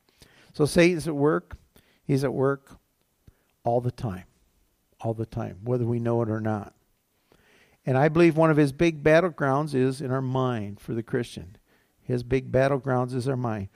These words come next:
Look, looking for ways to deceive us and destroy us. You know,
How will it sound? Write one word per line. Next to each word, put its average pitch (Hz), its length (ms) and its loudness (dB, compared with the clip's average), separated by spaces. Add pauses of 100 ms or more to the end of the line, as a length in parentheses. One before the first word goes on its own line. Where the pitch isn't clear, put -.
(300)
Look, 147 320 0
looking 185 420 -2
for 185 180 -2
ways 131 500 2
to 123 140 -6
deceive 131 560 -6
us 135 200 -4
and 123 140 -6
destroy 113 440 -8
us. - 340 -16 (960)
You 104 100 -8
know, 120 220 -6